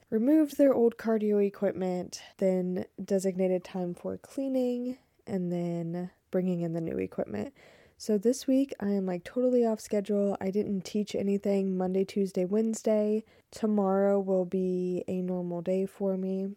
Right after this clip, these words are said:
but Monday's usually when I get my content stuff recorded,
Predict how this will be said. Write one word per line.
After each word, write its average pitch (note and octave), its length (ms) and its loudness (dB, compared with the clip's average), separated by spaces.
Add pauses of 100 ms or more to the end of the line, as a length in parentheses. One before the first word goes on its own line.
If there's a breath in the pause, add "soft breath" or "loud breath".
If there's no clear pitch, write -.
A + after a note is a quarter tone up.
(180)
but F#3 420 -2 (140)
Monday's A#3+ 560 4
usually A3 280 0
when G#3 180 0
I G3 100 0
get G3 180 -2
my F#3+ 160 -4
content G#3+ 680 -6
stuff C4 380 -6
recorded, B3+ 640 -2